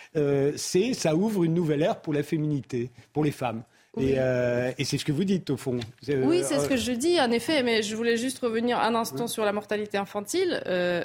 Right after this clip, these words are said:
Speaker 2: euh, dans mon livre, j'essaie d'énumérer toutes les conquêtes scientifiques et
Speaker 1: Mhm.
Speaker 2: qui ont permis, euh, euh, des, des, des conquêtes majeures qui, à l'époque, étaient célébrées comme des victoires immenses du genre humain. Euh, la vaccination, la pasteurisation, l'asepsie,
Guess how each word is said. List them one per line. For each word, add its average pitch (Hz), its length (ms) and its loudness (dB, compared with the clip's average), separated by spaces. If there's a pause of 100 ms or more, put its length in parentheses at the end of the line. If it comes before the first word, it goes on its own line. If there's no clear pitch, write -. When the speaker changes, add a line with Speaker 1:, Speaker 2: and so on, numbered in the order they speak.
Speaker 2:
euh, 170 320 0
dans 190 120 0
mon 208 120 -2
livre, 269 160 0
j'essaie 262 280 -2
d'énumérer 214 480 0
toutes 240 220 -6
les 214 80 -2
conquêtes 247 420 0
scientifiques 233 840 -4
et - 140 -6
Speaker 1:
Mhm. 147 40 -8
Speaker 2:
qui 208 120 -4
ont 196 120 -2
permis, 262 540 2 (140)
euh, 175 360 -2
euh, 165 260 -2
des, 165 140 -4
des, 160 160 -8
des 175 140 -4
conquêtes 226 320 -4
majeures 269 440 0
qui, 208 120 -2
à 185 60 2
l'époque, 220 280 0
étaient 208 160 -2
célébrées 196 480 0
comme 214 180 -4
des 185 120 0
victoires 208 640 0
immenses 196 340 -2
du 185 120 -6
genre 160 220 -4
humain. 240 300 0 (460)
Euh, 180 260 2
la 180 160 2
vaccination, 196 800 -2
la 262 120 0
pasteurisation, 190 920 -2
l'asepsie, 214 840 -2